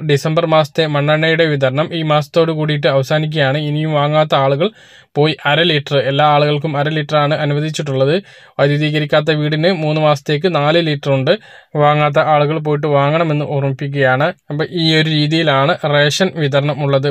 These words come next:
ഭക്ഷ്യമന്ത്രിയുടെ മറ്റൊരു അറിയിപ്പ് വന്നിട്ടുണ്ട്. അനർഹമായ മുൻഗണനാ റേഷൻ കാർഡിന് എതിരെയുള്ള ഓപ്പറേഷൻ യെല്ലോ പദ്ധതി, അതായത് മുൻഗണനാ റേഷൻ കാർഡുകൾ പിടിച്ചെടുക്കുന്ന നടപടി ശക്തമാക്കും. ഇവർക്കെതിരെ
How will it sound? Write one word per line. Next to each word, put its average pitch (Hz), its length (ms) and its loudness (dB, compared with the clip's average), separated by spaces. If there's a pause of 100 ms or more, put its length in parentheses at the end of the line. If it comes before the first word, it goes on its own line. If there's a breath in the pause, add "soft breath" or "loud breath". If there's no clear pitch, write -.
ഭക്ഷ്യമന്ത്രിയുടെ 147 560 -2 (100)
മറ്റൊരു 165 400 0
അറിയിപ്പ് 143 380 -2
വന്നിട്ടുണ്ട്. 135 440 0 (800 loud breath)
അനർഹമായ 156 480 2 (100)
മുൻഗണനാ 156 380 2 (100)
റേഷൻ 156 300 -2
കാർഡിന് 147 340 0 (580)
എതിരെയുള്ള 151 460 0 (560)
ഓപ്പറേഷൻ 156 380 0 (160)
യെല്ലോ 151 260 2 (120)
പദ്ധതി, 143 320 0 (120)
അതായത് 143 340 0 (300)
മുൻഗണനാ 156 440 0
റേഷൻ 151 340 0
കാർഡുകൾ 147 320 2 (140)
പിടിച്ചെടുക്കുന്ന 156 600 -2
നടപടി 139 340 0 (140)
ശക്തമാക്കും. 151 640 -2 (500 loud breath)
ഇവർക്കെതിരെ 160 460 0